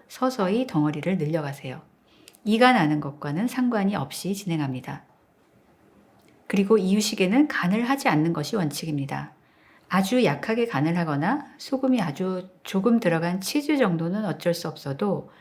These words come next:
김치같이 소금이 많이 들어간 음식은 주지 않는 것이 좋습니다. 간을 하지 않아도 아기가 잘 먹는다면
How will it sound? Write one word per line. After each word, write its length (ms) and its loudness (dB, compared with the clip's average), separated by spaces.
김치같이 760 0
소금이 340 -2
많이 340 -4
들어간 360 -2
음식은 500 -2
주지 300 -2
않는 200 0
것이 200 -6
좋습니다. 600 -8
간을 340 6
하지 220 6
않아도 480 4
아기가 320 -2
잘 260 -2
먹는다면 760 -2